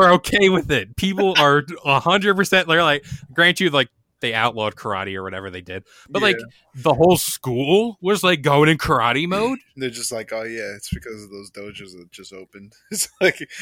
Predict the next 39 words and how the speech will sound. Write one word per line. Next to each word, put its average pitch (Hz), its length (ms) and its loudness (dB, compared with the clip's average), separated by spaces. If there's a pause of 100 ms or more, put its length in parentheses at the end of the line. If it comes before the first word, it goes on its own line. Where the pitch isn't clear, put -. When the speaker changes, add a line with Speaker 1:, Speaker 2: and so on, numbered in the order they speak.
(220)
Speaker 2:
like, 139 380 -8
nothing. 127 540 -10 (520)
Speaker 1:
And 196 140 -12
it's 175 180 -10
like 170 200 -4
these, 123 280 -8 (180)
like, 120 200 -6 (220)
Daniel 110 520 -8
and 101 300 -10
Johnny 110 400 -8
can, 151 200 -8
like, 143 200 -4
start 147 260 -2
fighting. 175 540 0 (140)
Speaker 2:
Yeah. 139 380 -4 (320)
Speaker 1:
It's 180 140 -12
like, 226 240 -4
what? 180 560 0 (300)
Like, 170 320 -2
does 131 240 -8 (100)
anybody 127 520 0
check - 360 -2
this? 208 300 -6
Like, 127 180 -4
is 104 200 -8
this 110 200 -4
on 143 160 -2
the 160 80 -2
news? 190 640 -6
Speaker 2:
<laughs> - 60 -20
Speaker 1:
Didn't - 1160 -6
they 285 120 -2
call 156 260 0
them, 160 100 -2
like, 131 140 -2
karate 110 480 -4
gangs 123 360 -4
or 135 80 -8
something? 135 460 -10